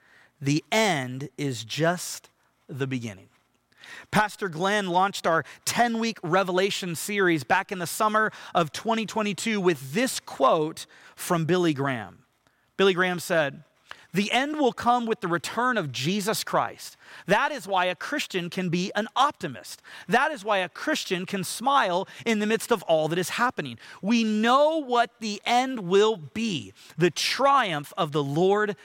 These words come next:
Jesus Christ." And then I remember Michael Broadhurst, who's a part of our groups ministry team. In fact, he writes a lot of the curriculum for our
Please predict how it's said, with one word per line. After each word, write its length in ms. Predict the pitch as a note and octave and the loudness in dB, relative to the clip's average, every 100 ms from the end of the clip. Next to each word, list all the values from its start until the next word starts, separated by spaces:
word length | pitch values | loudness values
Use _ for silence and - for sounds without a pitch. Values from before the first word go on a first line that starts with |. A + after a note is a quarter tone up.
| - | -14
Jesus 680 | C#3 A2+ F3+ F3 E3+ D#3 - - | -6 -4 -2 -4 -6 -8 -10 -14
Christ." 600 | - - A#2+ - - - - _ _ _ - - | -12 -8 -8 -10 -18 -20 -20 _ _ _ -12 -2
And 60 | G3+ | 2
then 80 | G#3+ | 2
I 40 | |
remember 320 | G#3 A3+ G#3+ | 2 0 0
Michael 380 | F3+ G3+ G3+ G3 | 2 0 0 -4
Broadhurst, 600 | C#3+ F3+ A3 E3+ C#3+ - | 2 4 4 0 -6 -6
who's 140 | G3 F3 | -6 -4
a 60 | |
part 240 | D#3 G#3+ G3+ | 0 2 2
of 80 | |
our 160 | F#3 E3+ - - C#3+ | 2 0 -2 -16 -4
groups 400 | E3 A#3 G#3 G3+ | 0 0 0 -4
ministry 380 | F#3 D#3+ E3+ | -2 -2 -4
team. 240 | D3 E3+ D3+ | -4 -4 -2
In 60 | |
fact, 200 | D3+ A3 - - | 0 0 -2 -12
he 160 | - A#3 | -4 0
writes 300 | A3 A3 G3+ | 2 0 -2
a 40 | |
lot 280 | F#3 F#3+ A#3 | -2 2 2
of 120 | G#3+ | 0
the 80 | F3+ | -6
curriculum 840 | - - F3+ G#3+ - G3+ D#3+ D3+ - - | -6 -4 0 0 0 0 2 0 -4 -14
for 400 | - - A3 G#3 | -8 2 4 4
our 280 | G3 F#3 F3+ | 4 4 2